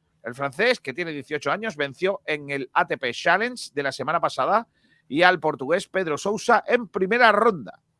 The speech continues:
Cuidado con Luca Van Asch. Bueno, ¿eh? Ese tío. Y la última noticia la ha dejado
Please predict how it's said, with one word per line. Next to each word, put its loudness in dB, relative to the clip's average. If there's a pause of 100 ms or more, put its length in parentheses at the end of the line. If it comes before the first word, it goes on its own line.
(300)
Cuidado 4
con -2
Luca -4
Van -2
Asch. -12 (1120)
Bueno, -8
¿eh? -14 (120)
Ese -20
tío. -16 (240)
Y 0
la 6
última 0
noticia -2
la 6
ha 2
dejado 2